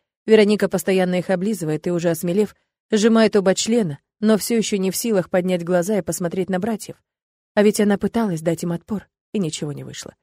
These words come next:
«Давай, давай, малышка, открой ротик. Возьми его, ты уже делала это, не мучай нас». Нервы начинают сдавать. Максим уже готов схватить ягодку за голову и начать вбиваться до самого горла,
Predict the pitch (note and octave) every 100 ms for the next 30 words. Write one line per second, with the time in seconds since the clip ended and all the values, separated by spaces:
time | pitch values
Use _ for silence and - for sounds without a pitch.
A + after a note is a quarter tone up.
0 | _ - G3+ F3 D#3 D#3 G#3 F#3+ F#3 F#3+
1 | F3+ - G#3 - F#3+ D#3+ - - _ _
2 | _ B3+ A#3 G3 G#3 F3+ F3+ A#3 G#3+ G#3+
3 | F#3+ G#3+ A3 A3+ - G3 G#3 A#3+ - E3
4 | D3+ - _ _ _ _ G#3+ G#3+ A3 A3+
5 | - F3+ D#3+ D#3 D3 B2+ - _ _ -
6 | F#3 E3 F3+ E3+ E3+ E3+ F3 D#3+ F#3+ E3+
7 | D#3 G3+ F3+ D3+ F3 F3 E3+ G#3+ D3 B2+
8 | _ _ - A3 G#3+ A3 F#3 F3+ A3 G#3+
9 | E3+ D#3+ D#3 F#3 E3 E3+ E3+ G#3+ C#3+